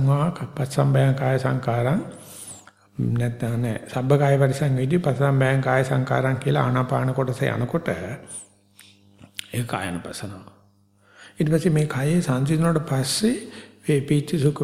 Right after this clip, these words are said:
පීති පරිසංවේදී, සුඛ පරිසංවේදී, ආ, ආදි වශයෙන් දෙවෙනි හිත වේදනාවට යනවා. ප්‍රීති නැමැති විඳීම, සුඛේ නැමැති විඳීම,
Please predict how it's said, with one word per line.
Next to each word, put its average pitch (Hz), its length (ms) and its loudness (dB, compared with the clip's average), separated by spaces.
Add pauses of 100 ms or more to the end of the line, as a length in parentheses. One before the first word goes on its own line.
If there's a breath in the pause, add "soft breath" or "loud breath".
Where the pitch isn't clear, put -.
පීති 147 280 2
පරිසංවේදී, 139 640 2
සුඛ 151 200 0
පරිසංවේදී, 135 760 2 (460 loud breath)
ආ, 139 180 2 (100)
ආදි 147 240 0
වශයෙන් 143 360 4 (1040 loud breath)
දෙවෙනි 147 340 4 (220)
හිත 139 240 0 (120)
වේදනාවට 135 600 4
යනවා. 110 220 -2
ප්‍රීති 127 380 -2 (220)
නැමැති 127 420 -2 (100)
විඳීම, 117 500 0 (400 loud breath)
සුඛේ 143 420 4
නැමැති 131 380 2
විඳීම, 117 420 0